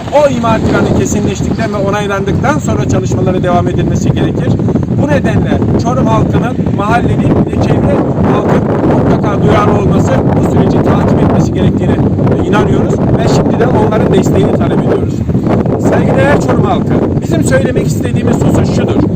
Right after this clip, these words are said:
Burada Devlet Tiyatro Salonu, altında Atatürk Lisesi, bu tarafta kapalı spor salonu varken şurada, şu alana, sekiz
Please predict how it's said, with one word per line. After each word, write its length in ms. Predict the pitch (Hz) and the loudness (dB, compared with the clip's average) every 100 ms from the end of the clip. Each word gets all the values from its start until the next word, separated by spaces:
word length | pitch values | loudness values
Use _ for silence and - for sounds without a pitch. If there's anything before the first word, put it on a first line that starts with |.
| - - - | 0 0 0
Burada 360 | - - - 190 | 2 2 2 2
Devlet 340 | - - - | 2 2 2
Tiyatro 280 | - - - | 0 0 0
Salonu, 340 | - - - - - | 0 -2 -4 -4 -4
altında 440 | 196 233 262 240 - - - - | 0 0 0 0 0 0 0 0
Atatürk 300 | - - - - - - - | -2 -4 -6 -2 0 0 -2
Lisesi, 480 | - - - - - - - - | 0 0 2 0 0 0 0 -2
bu 120 | - | 0
tarafta 400 | - 349 - 240 | 0 0 -2 -4
kapalı 300 | 208 247 247 | -4 -2 0
spor 280 | - - - | 0 0 0
salonu 360 | - 220 - - | 0 -2 0 2
varken 440 | 277 262 214 - - - - | 2 2 0 -2 -4 -6 -6
şurada, 540 | 311 330 220 190 214 - - | -2 -2 0 -2 -4 -6 -6
şu 80 | 277 | -2
alana, 420 | 285 233 175 165 | -2 -2 -4 -6
sekiz 300 | - 233 214 | -10 -8 -8